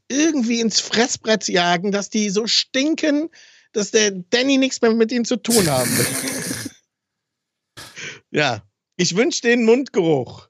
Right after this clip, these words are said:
<laughs> Und dass denen beim Händewaschen der Ärmel ins Wasser fällt. Jedes Mal.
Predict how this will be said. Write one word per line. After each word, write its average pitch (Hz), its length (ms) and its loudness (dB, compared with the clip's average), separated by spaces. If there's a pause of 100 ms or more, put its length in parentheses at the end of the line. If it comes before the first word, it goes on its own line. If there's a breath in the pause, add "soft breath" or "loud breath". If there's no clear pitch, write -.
(100)
<laughs> - 1600 -6
Und 180 180 0
dass 214 120 0
denen 247 200 0
beim 226 160 2
Händewaschen 220 680 2
der 185 220 0
Ärmel 254 300 0
ins 202 220 -4
Wasser 190 300 -2
fällt. 110 460 -6 (100)
Jedes 247 520 0
Mal. 208 500 0